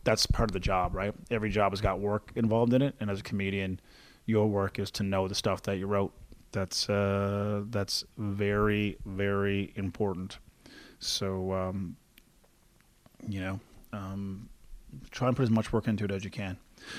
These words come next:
Because even when you try and do it out loud and you try and memorize it, you might even figure it out then. "Oh, okay, that, that line doesn't work because it doesn't, it sounds too ridiculous, or that premise doesn't make sense. I should reword it." So the more time you spend with the material, the better it's gonna be,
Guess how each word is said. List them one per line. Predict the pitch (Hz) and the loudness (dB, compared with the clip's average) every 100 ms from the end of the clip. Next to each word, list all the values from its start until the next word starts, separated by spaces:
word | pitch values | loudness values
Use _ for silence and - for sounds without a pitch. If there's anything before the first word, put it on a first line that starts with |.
| - | -4
Because | 135 131 | 4 6
even | 156 170 | 6 6
when | 156 143 | 4 4
you | 131 | 2
try | 117 - - 131 | 0 -4 2 4
and | 131 | 6
do | 127 | 6
it | 117 | 4
out | 110 | 2
loud | 110 107 117 | 2 0 2
and | 117 | 2
you | |
try | 101 117 | 0 0
and | 107 | 0
memorize | 107 110 113 123 123 | 0 0 0 -2 -4
it, | 135 | -4
you | 113 | 0
might | 113 113 113 - | 2 2 0 -2
even | 113 110 107 101 | -2 0 0 -2
figure | - - 117 110 | -8 -2 0 2
it | 104 | 0
out | 101 101 104 | 0 -2 -2
then. | 107 98 92 - | -2 -2 -6 -8
"Oh, | 117 123 120 | -4 -2 -2
okay, | - 117 | -2 -4
that, | 117 120 | -4 -2
that | 117 113 | 0 0
line | 110 107 | 0 0
doesn't | 101 101 | -2 -2
work | 98 101 - | 0 -2 -2
because | - 104 | -8 -8
it | 95 | -8
doesn't, | 107 95 95 | -8 -8 -8
it | 98 | -6
sounds | - 104 95 92 - - - - - - | -6 -4 -4 -4 -6 -6 -20 -20 -20 -6
too | - | -2
ridiculous, | 101 98 - 90 87 101 | -2 -2 -4 -6 -6 -4
or | |
that | 101 101 | -2 -4
premise | - 117 104 98 | -2 -2 -2 -2
doesn't | 104 95 98 - | -4 -4 -6 -8
make | 104 92 | -10 -4
sense. | - 98 87 - | -4 -4 -6 -6
I | |
should | - 104 | -4 -4
reword | 95 98 101 101 98 92 | -6 -6 -4 -4 -2 -4
it." | 92 - - | -6 -10 -20
So | - - 98 - - - | -8 -2 -2 -2 -16 -8
the | 113 | 0
more | 107 120 127 | 4 6 4
time | 135 131 | 4 2
you | 117 | 2
spend | - - 113 120 | 0 0 0 0
with | 117 | 0
the | |
material, | 117 - 117 110 135 | -2 -2 -2 0 0
the | 123 95 | 0 -4
better | 95 98 95 | 0 0 0
it's | 90 | -6
gonna | 95 90 | -8 -8
be, | 92 | -10